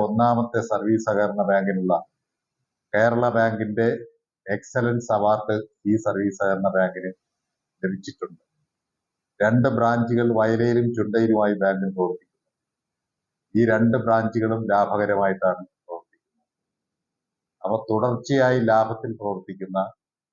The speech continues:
അംഗങ്ങൾക്ക് ലാഭവിഭജനം നടത്തുന്ന, കടുത്ത സാമ്പത്തിക അച്ചടക്കം പാലിച്ചാണ് ബാങ്ക് പ്രവർത്തിക്കുന്നത്. സമ്പൂർണമായി അഴിമതിരഹിതമായ,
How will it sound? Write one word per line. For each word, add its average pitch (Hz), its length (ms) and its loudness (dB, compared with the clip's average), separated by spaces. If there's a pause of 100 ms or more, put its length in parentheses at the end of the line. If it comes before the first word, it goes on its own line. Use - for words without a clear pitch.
(280)
അംഗങ്ങൾക്ക് 120 520 0 (100)
ലാഭവിഭജനം 110 920 0
നടത്തുന്ന, 92 420 -6 (1040)
കടുത്ത 110 340 -2 (160)
സാമ്പത്തിക 113 540 0 (100)
അച്ചടക്കം 117 520 -4
പാലിച്ചാണ് 104 520 -2 (200)
ബാങ്ക് 98 320 0
പ്രവർത്തിക്കുന്നത്. - 640 -20 (840)
സമ്പൂർണമായി 123 840 2 (220)
അഴിമതിരഹിതമായ, 110 920 2